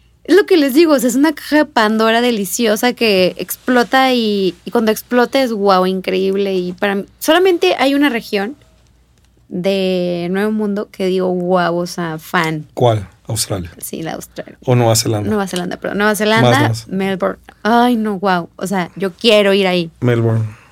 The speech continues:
Speaker 2: Sí, eh, es por los blancos, güey. Es que ella es fan de los
Speaker 1: Sí, yo
Speaker 2: blancos.
Speaker 1: soy blan-, blancos.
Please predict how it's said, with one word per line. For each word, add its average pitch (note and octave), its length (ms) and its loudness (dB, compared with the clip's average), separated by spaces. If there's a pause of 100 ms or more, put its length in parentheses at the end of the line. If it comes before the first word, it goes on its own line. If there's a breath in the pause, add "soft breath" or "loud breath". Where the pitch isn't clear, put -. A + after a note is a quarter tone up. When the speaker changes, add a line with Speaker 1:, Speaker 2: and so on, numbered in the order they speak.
(460 loud breath)
Speaker 2:
Sí, C3 340 2
eh, C#3+ 280 2
es C3+ 160 2
por C#3+ 220 0
los A2+ 220 0
blancos, A#2+ 440 0
güey. A#2+ 160 -6
Es B2 100 -2
que C3 120 0
ella A#2+ 80 2
es B2 80 -6
fan A#2+ 180 0
de A2 60 0
los A2+ 80 0
Speaker 1:
Sí, A2+ 60 0
yo A#2 60 2
Speaker 2:
blancos. A#2 220 0
Speaker 1:
soy F3+ 80 -6
blan-, F3 100 -6
blancos. - 580 -14